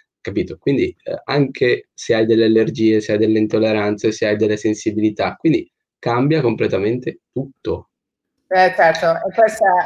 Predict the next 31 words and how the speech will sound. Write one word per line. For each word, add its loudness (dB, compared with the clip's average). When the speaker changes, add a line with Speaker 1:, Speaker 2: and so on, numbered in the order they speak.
Speaker 2:
è, 4
è 2
anche, 0
per -2
esempio, -4
anche -8
stile -8
di -8
vita, -4
ci-, -6
io 0
c'ho 0
amiche 0
che -8
dicono: -8
"Perfetto, 0
Speaker 1:
Eh. -4
Speaker 2:
voglio 2
mangiare 2
bene, 2
ma 2
devo -2
andare 2
al 4
lavoro. 2
Al 2
lavoro 4
non, -4
non -4
mi -8
cucino -2